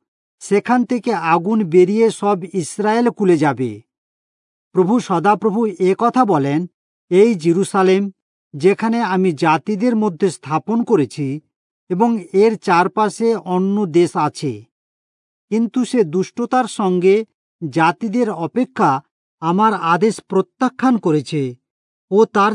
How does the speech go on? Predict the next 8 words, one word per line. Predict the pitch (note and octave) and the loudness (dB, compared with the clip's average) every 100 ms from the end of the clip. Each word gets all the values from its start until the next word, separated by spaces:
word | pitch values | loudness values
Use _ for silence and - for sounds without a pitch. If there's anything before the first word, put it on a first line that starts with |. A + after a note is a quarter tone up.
| - | -4
চারিদিকের | G3+ E3 F#3+ A3 C4 C4 A#3 C#3+ | -2 -2 -2 0 0 0 -2 0
দেশের | E3+ F3 B3+ | 0 0 0
লোক | B3 A#3 F3+ F3 _ _ _ - | 2 4 2 -2 _ _ _ -2
অপেক্ষা | E3+ F3 C4 - G#3 C#3+ B2 _ _ _ _ - | -2 0 -2 -2 -2 -2 -6 _ _ _ _ -4
আমার | E3+ G3+ G#3+ | 0 2 0
বিধির | D#3+ D#3+ D#3+ A3+ F#3 | 0 -2 0 -2 -2
বিরোধী | C#3 E3+ A3+ C4 | -4 0 2 4
হয়েছে | C4+ A3 D#3+ B2 B2+ G#2 | 6 6 4 0 -10 -10